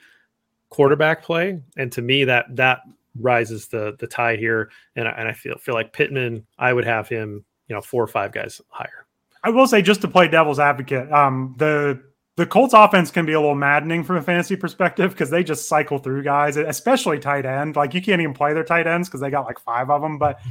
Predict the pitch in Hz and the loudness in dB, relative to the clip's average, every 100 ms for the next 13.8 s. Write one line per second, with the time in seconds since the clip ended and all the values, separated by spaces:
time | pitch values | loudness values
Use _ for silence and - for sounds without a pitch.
0 | - 180 247 247 240 226 180 185 180 175 | -4 0 2 4 2 2 2 2 2 2
1 | 170 135 165 170 147 151 131 131 - 110 | 0 -2 2 4 4 -2 -6 -10 -10 -10
2 | 143 175 196 185 170 151 - _ _ _ | -4 -2 2 2 2 -2 -10 _ _ _
3 | - 175 160 156 156 135 139 - 135 135 | -2 4 6 4 -2 -6 -8 -4 -4 -4
4 | 127 131 131 131 143 135 131 120 131 131 | -6 -8 -6 -6 -6 -6 -8 -6 -6 -6
5 | - 151 165 165 170 143 127 110 120 143 | 0 4 6 6 4 2 -6 -8 -6 0
6 | 147 - 156 143 139 - _ _ 160 160 | 0 -2 -6 -6 -8 -12 _ _ 2 2
7 | 170 196 185 175 165 156 151 139 147 143 | 2 0 4 4 4 0 -6 -8 -6 0
8 | 147 151 135 139 131 160 131 - 147 120 | 2 0 -4 -10 -10 -10 -12 -8 -10 -10
9 | 123 120 113 104 117 - - 110 107 127 | -12 -14 -16 -16 -20 -18 -16 -16 -18 -8
10 | 160 175 160 - 175 160 156 131 131 131 | 0 0 0 -6 -2 0 0 -4 -8 -12
11 | 120 117 113 117 110 _ _ _ _ _ | -12 -12 -14 -14 -16 _ _ _ _ _
12 | 156 131 160 156 143 131 127 - 127 120 | -8 -4 0 0 0 -4 -6 -10 -10 -10
13 | 117 110 110 - 123 147 - - | -12 -14 -20 -20 -20 -20 -20 -20